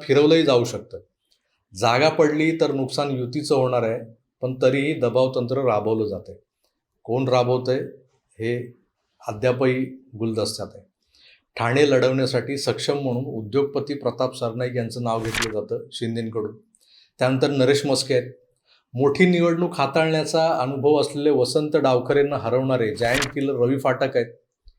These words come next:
कुठल्याही चर्चेविना जर शिंदे सेनेकडे ही जागा आली तर राजन विचारेंना पराभूत करणं सहज साध्य आहे. पण ठाण्याबाबतचा जो उगाच घोळ घातला जातोय तो खरोखर उगाच आहे. मग आता तुमच्या मनात प्रश्न पडला असेल, हा घोळ कोण घालतंय?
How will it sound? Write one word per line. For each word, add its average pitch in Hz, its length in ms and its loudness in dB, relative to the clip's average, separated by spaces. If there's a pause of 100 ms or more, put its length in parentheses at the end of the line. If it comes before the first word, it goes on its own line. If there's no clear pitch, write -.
(300)
कुठल्याही 170 480 4
चर्चेविना 170 580 4
जर 170 180 0
शिंदे 151 360 -2
सेनेकडे 151 460 0
ही 151 120 0
जागा 135 300 0
आली 123 220 0
तर 135 180 -2
राजन 123 320 0
विचारेंना 131 480 -2
पराभूत 127 600 0
करणं 127 260 0
सहज 123 320 0
साध्य 113 380 -2
आहे. 107 100 0
पण 120 180 -6
ठाण्याबाबतचा 143 1000 -2 (440)
जो 135 100 2 (420)
उगाच 147 340 2
घोळ 139 200 4
घातला 127 340 2
जातोय 120 380 0 (560)
तो 143 180 -2
खरोखर 147 320 2
उगाच 107 340 -2
आहे. 85 80 -12 (400)
मग 127 80 0
आता 165 160 2
तुमच्या 160 340 0
मनात 175 200 2
प्रश्न 160 320 0
पडला 151 300 2
असेल, 143 280 0
हा 143 200 2
घोळ 147 360 2
कोण 165 460 0
घालतंय? 95 320 -6